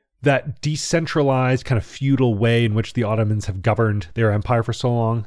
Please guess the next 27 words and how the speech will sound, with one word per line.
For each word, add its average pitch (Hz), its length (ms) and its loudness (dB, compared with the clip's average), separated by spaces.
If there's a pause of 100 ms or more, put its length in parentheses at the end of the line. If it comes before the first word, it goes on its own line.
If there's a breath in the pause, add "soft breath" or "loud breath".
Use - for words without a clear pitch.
(140)
that 113 240 2
is 120 100 -2
finally 107 640 -2 (160)
really 104 260 0
starting 80 400 -6
to - 140 -10
change. 85 520 -8 (360 soft breath)
And, 113 340 0 (220)
well, 131 320 -4
this - 120 -6
is 147 120 -4
going 143 160 2
to 139 40 0
change 135 300 -2
how 127 160 0
the 131 260 -4 (120)
Ottomans 135 400 -2 (240)
collect 110 340 -2
taxes, 143 600 -6 (160 soft breath)
how 120 160 -2
they 104 120 -2
fight 104 380 -4
wars, 147 460 0 (260 loud breath)
how - 200 0
involved 131 640 -2
they 120 120 -4
are 101 380 -8